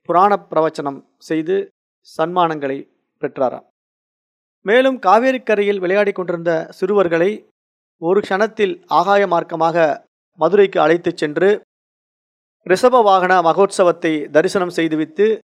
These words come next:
தின்பண்டங்களையும் வாங்கி கொடுத்து திரும்பி ஊரிலேயே கொண்டு வந்து விட்டாராம்.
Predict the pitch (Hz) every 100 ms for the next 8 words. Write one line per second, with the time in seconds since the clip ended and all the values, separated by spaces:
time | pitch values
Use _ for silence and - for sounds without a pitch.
0 | _ _ - 208 214 190 185 180 185 180
1 | 165 170 170 175 156 160 220 214 214 208
2 | 196 165 180 185 185 175 185 175 160 160
3 | 151 147 135 131 - -